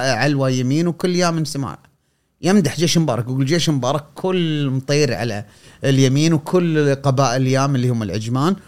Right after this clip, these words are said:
آه، على اليسار عجمان والمرة". ف-، طبعا هذا هم الرصيد العسكري لهذا، بس هذول داخل السور؟ لا طبعا. حدود دولة مبارك ما هي السور، حدود دولة الكويت ما هي السور، بل إن العوائد النفطية والمالية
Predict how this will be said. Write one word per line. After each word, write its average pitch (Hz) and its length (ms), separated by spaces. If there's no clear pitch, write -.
آه، 131 380
على 139 220
اليسار 127 360
عجمان 127 300
والمرة". 120 400
ف-، 127 160
طبعا 107 200
هذا 147 200
هم 156 160
الرصيد 139 500
العسكري 104 560
لهذا، 104 380
بس - 180
هذول 185 220
داخل 170 200
السور؟ 131 500
لا 196 120
طبعا. - 300
حدود 165 360
دولة 165 280
مبارك 127 400
ما 151 80
هي 202 60
السور، - 320
حدود 165 220
دولة 127 200
الكويت 147 280
ما 202 60
هي 208 80
السور، - 280
بل 131 160
إن 175 240
العوائد 135 500
النفطية 117 460
والمالية 107 640